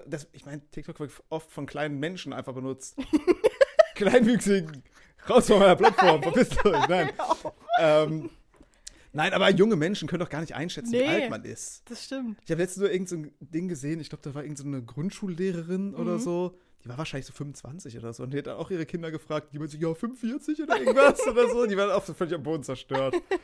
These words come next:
Speaker 1: Äh, dann denkst du, ja, okay, komm, als kleiner Mensch ist jeder über fünfundzwanzig ein Opa.
Speaker 2: Ja.
Speaker 1: Oder?
Speaker 2: Ich glaub auch.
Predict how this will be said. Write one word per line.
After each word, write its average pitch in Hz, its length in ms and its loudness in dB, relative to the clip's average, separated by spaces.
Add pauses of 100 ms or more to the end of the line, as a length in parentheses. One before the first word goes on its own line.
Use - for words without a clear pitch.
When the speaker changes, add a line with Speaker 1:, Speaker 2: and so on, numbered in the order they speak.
(480)
Speaker 1:
Äh, 139 380 0 (360)
dann - 120 -20
denkst 117 140 -16
du, 120 80 -16
ja, 113 120 -12
okay, 127 300 -10
komm, 139 380 -10
als - 240 -14 (440)
kleiner 156 320 -4
Mensch 170 300 -4
ist 156 160 -10
jeder 160 320 -4
über 165 180 -4
fünfundzwanzig 160 600 -10
ein 135 80 -8
Opa. 131 500 -8
Speaker 2:
Ja. 214 460 -4
Speaker 1:
Oder? 170 260 -14 (540)
Speaker 2:
Ich - 160 -20
glaub 247 260 -6
auch. 226 380 -6